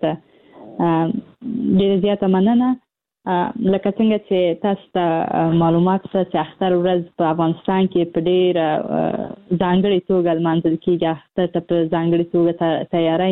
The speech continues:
نیس-، تیاری نیول کېږي. او همداسې نن ورځ، ورځ یې هم، دا نن زه ښار ته تللې وم، نو خلک مې ولیدل چې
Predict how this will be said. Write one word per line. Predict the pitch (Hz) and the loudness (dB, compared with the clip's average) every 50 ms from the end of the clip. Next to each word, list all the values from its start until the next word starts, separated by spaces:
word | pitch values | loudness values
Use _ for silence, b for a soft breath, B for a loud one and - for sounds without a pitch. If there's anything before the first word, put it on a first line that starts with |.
| 190 | 2
نیس-، | 185 175 170 - _ - - 170 170 170 - | 2 0 -2 -6 _ -10 -6 -6 -4 -2 0
تیاری | 165 160 160 170 185 190 196 196 | 0 0 2 2 2 2 2 2
نیول | 190 185 170 165 165 - - | 2 2 0 0 -2 0 -2
کېږي. | 165 156 156 160 160 B B B B B B B B B | 0 2 0 -2 -2 B B B B B B B B B
او | 190 185 190 | 0 2 2
همداسې | 190 190 196 196 196 190 - 202 190 196 | 2 2 2 0 -2 -2 0 0 2 2
نن | 196 196 190 147 - - 185 175 | 2 2 0 0 0 0 0 0
ورځ، | 180 190 185 185 175 175 175 170 156 175 170 165 165 180 | 2 2 0 0 -2 -2 -2 0 0 2 2 2 2 2
ورځ | 190 196 196 180 190 | 0 0 0 0 0
یې | 165 180 | 0 0
هم، | 220 220 202 196 - - _ _ _ _ _ _ _ _ - 175 175 170 165 165 151 - - - - - 175 180 | 0 2 2 0 -2 -4 _ _ _ _ _ _ _ _ -2 -2 0 2 2 0 0 -2 -4 -6 -6 -4 -2 -2
دا | 185 185 196 | 0 2 2
نن | 214 220 214 180 185 | 2 2 2 0 -2
زه | 202 - | -6 -4
ښار | - 220 220 220 214 - | -4 -4 -4 -4 -4 -4
ته | 214 196 - | -6 -4 -4
تللې | 208 190 226 220 208 226 | -2 -2 0 0 2 0
وم، | 220 220 208 208 202 196 | 0 0 -2 0 2 2
نو | 190 185 185 175 156 - - - 175 165 156 165 - | 2 4 2 2 0 -2 -2 -2 -2 -2 -2 -2 -4
خلک | - 208 202 196 196 196 _ - 175 170 170 165 160 165 156 160 170 185 | -2 0 0 0 0 -2 _ -2 0 0 2 2 2 0 0 0 2 2
مې | 190 185 185 180 202 | 2 2 2 2 2
ولیدل | 202 190 196 185 180 175 175 175 - | 2 2 0 2 2 0 -2 -2 -2
چې | - 170 | -2 -2